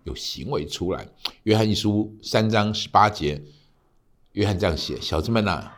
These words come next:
我们相爱，不要只在言语和舌头上，总要在行为和诚实上。”所以我鼓励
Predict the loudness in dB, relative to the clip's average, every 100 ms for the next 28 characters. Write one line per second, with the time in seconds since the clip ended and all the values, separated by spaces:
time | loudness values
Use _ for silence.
0 | -20 -20 -6 -2 0 4 4 4 0 0
1 | 2 4 4 2 0 0 2 0 0 -2
2 | -2 -4 -4 -4 -2 -2 -2 -4 -6 -20
3 | -12 -2 0 2 0 -2 -6 -6 -4 -4
4 | -6 -10 -12 -12 -10 -10 -12 -14 -14 -14
5 | -16 _ _ _ _ -18 -18 _ -8 0
6 | 4 4 2 0 0 2 4 4 2